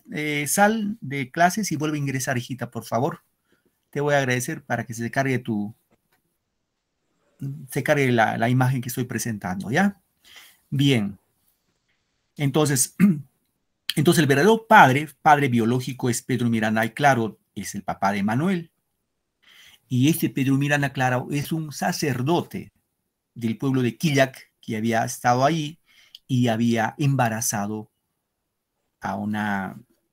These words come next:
era una gamonal, ¿no? A una gamonal, una terrateniente, y fruto de ese amorío con el cura, nació Manuel. Y Manuel se fue, pues, a estudiar a Lima.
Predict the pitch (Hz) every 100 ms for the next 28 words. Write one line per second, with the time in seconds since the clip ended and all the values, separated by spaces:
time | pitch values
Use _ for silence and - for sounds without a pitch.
0 | _ - 113 104 98 104 107 107 131 131
1 | 131 131 180 _ _ _ _ _ _ -
2 | 117 113 104 98 107 120 123 131 151 120
3 | - 107 110 147 147 139 131 147 165 _
4 | - - _ _ 127 127 127 127 117 120
5 | - 120 107 95 101 - _ - - _
6 | - 135 147 151 135 135 196 _ _ _
7 | 101 110 123 202 147 135 185 - 113 107
8 | - 113 113 123 151 139 _ _ _ _
9 | _ _ _ _ _ 214 208 151 156 160
10 | 139 - 135 131 127 120 110 120 113 113
11 | 113 196 131 123 127